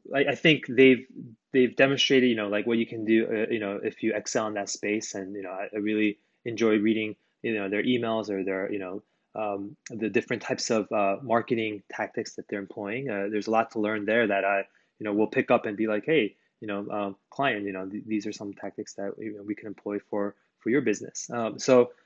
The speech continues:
uh, I think you're right. Like, you know, I think there's a lot of, uh, imitators or, you know, scammy type of, uh, imitators who are giving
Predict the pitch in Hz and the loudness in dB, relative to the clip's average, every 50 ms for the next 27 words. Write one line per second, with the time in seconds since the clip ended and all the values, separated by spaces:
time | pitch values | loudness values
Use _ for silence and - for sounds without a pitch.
0 | _ _ _ _ - - 82 98 127 135 - - 165 151 - - _ _ _ _ | _ _ _ _ -10 -8 -6 -4 -4 -2 2 2 2 2 2 -2 _ _ _ _
1 | _ _ - - _ _ - 160 165 175 156 127 127 123 123 120 - - 139 131 | _ _ -20 -20 _ _ 4 8 10 10 10 10 8 6 4 2 2 0 -2 0
2 | 117 110 110 - - 143 135 123 117 123 131 127 117 127 120 123 127 127 127 127 | 0 0 0 0 0 0 0 2 6 6 6 8 8 6 8 8 10 10 10 10
3 | 123 113 - - 123 113 113 110 107 101 101 - 123 127 131 123 - 143 139 131 | 8 6 4 2 2 4 4 4 2 0 -2 -4 -2 -2 -2 -2 2 4 6 6
4 | 131 123 110 110 107 107 104 110 113 101 95 95 95 - - - 117 113 110 113 | 6 4 2 2 0 0 0 0 -2 -4 -4 -6 -8 -8 -8 -6 -6 -4 -4 -4
5 | 113 113 113 110 - - 113 110 - - 107 104 95 107 101 98 98 95 - _ | -6 -6 -8 -10 -8 -8 -8 -4 -2 -2 -2 0 0 0 0 0 0 -2 -6 _
6 | _ _ _ _ - 110 110 104 - 113 107 110 101 - - 107 101 98 95 95 | _ _ _ _ -10 -8 -8 -6 -4 -2 -2 -2 -2 -2 -2 0 0 0 0 0
7 | 92 90 - _ _ _ _ - - 113 104 107 104 98 101 | -2 -4 -8 _ _ _ _ -2 -2 0 0 -2 -4 -6 -8